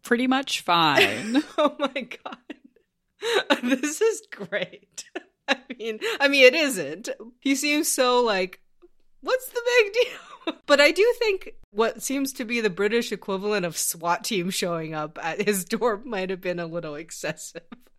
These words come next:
Speaker 1: The way he says, "They should make me a trustee," <laughs> made me laugh out loud when I first read that. I was like, "Should they?" <laughs>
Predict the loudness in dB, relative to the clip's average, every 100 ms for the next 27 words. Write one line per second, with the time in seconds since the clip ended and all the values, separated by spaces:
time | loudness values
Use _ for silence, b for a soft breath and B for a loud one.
0 | 2 4 4 4 4 4 4 2 4 4
1 | 6 4 2 2 0 0 0 0 -2 -2
2 | 0 2 2 0 -4 -4 -2 -2 -4 -6
3 | 0 0 2 0 2 2 2 2 0 2
4 | 2 2 2 0 -2 -2 -4 -4 -4 -4
5 | -6 -8 -10 -8 -6 -6 -6 -12 0 2
6 | 2 2 0 0 -4 _ _ -6 -2 4
7 | 4 4 2 2 4 2 2 4